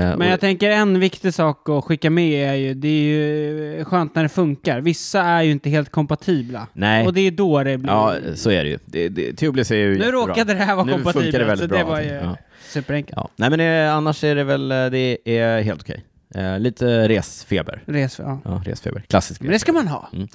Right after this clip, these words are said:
Speaker 1: Det ska
Speaker 2: Jag har ju, jag har ju, för att underlätta, jag har ju rest mycket med cykel
Speaker 1: Mm.
Speaker 2: senaste åren, som jag har tävlat mycket
Speaker 1: Mm.
Speaker 2: med.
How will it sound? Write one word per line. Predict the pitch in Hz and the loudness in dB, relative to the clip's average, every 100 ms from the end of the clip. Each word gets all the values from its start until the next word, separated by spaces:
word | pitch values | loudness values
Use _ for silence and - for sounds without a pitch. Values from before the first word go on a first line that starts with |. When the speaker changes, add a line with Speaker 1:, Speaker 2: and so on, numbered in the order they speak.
| - | -16
Speaker 1:
Det | 180 | -14
ska | - | -2
Speaker 2:
Jag | 90 | 2
har | 120 | 4
ju, | 120 - | 2 2
jag | 92 | 0
har | 113 127 | 4 4
ju, | 120 101 90 90 90 | 4 4 2 0 -4
för | - 98 | 0 4
att | |
underlätta, | 101 92 107 139 113 87 | 4 2 0 0 0 -2
jag | 92 | 2
har | 107 | 2
ju | 117 107 | 2 2
rest | 151 117 - | 0 0 0
mycket | 101 - | -2 0
med | 101 | -2
cykel | 107 - | -2 -2
Speaker 1:
Mm. | 143 | -2
Speaker 2:
senaste | 80 - | -4 -6
åren, | 67 85 - | -6 -6 -6
som | 82 | -6
jag | |
har | 87 | -2
tävlat | 104 92 98 98 | 2 2 2 -2
mycket | 78 | -2
Speaker 1:
Mm. | 131 | -2
Speaker 2:
med. | 113 | -4